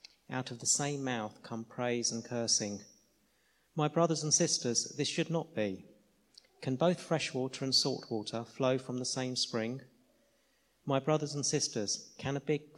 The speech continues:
fig tree bear olives or a grapevine bear figs? Neither can a salt spring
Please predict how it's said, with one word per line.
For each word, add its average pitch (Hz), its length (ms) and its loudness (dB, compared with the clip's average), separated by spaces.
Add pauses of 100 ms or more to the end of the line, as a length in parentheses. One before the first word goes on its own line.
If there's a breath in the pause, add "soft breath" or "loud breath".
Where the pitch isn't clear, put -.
fig 156 280 -2
tree 110 500 -2
bear 123 260 0
olives 117 640 0
or 123 140 0
a 123 40 -4
grapevine 113 760 -2 (260)
bear 113 180 -2
figs? - 600 -6 (800 loud breath)
Neither 151 320 2
can 147 240 -4
a 131 60 -4
salt - 360 2
spring 104 440 -4